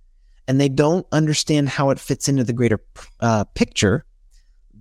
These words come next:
their purpose in their work will decrease. Here's another one. Are you providing opportunities for growth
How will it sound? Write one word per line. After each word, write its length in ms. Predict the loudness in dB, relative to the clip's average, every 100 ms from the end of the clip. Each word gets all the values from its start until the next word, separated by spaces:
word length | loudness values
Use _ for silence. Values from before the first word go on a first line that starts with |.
| -20 -4
their 180 | 2 2
purpose 600 | 2 -2 0 0 0 0
in 160 | 0 2
their 140 | 2
work 400 | 2 2 0 -6 -10
will 100 | -6
decrease. 560 | -2 -2 -2 -4 -4 -8 -10 _ _ -20 _
Here's 200 | 2 4
another 240 | 4 4
one. 200 | 0 -2 -8 _ _ _ -20 -20 _ _ -2
Are 80 |
you 120 | 0 2
providing 580 | 0 2 2 2 -2 0
opportunities 760 | -2 -2 -4 -2 0 2 0
for 160 | 0 -2
growth 560 | 2 4 4 0 -12